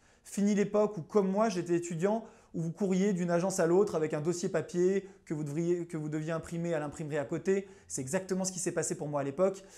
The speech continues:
et que vous laissiez, euh, désespérément dans les agences immobilières qui ne vous rappelaient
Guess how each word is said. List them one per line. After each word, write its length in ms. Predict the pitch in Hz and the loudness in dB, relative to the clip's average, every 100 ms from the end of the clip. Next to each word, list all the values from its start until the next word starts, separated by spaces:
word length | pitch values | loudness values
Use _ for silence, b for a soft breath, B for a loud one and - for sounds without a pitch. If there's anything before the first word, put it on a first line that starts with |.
| B B | B B
et 80 | |
que 120 | 147 160 | -6 -2
vous 100 | 165 | 2
laissiez, 480 | 185 185 214 196 | 2 2 2 4
euh, 120 | 165 135 | 2 0
désespérément 800 | 127 202 190 190 208 190 190 190 | 2 2 2 0 2 2 2 2
dans 100 | 165 | 0
les 120 | 151 | 0
agences 280 | 151 156 160 | 0 -2 -4
immobilières 340 | 151 151 180 | -4 -2 -2
qui 100 | 175 | -4
ne 80 | 151 | -4
vous 120 | 135 | -2
rappelaient 560 | 131 139 160 160 175 | -2 0 2 2 0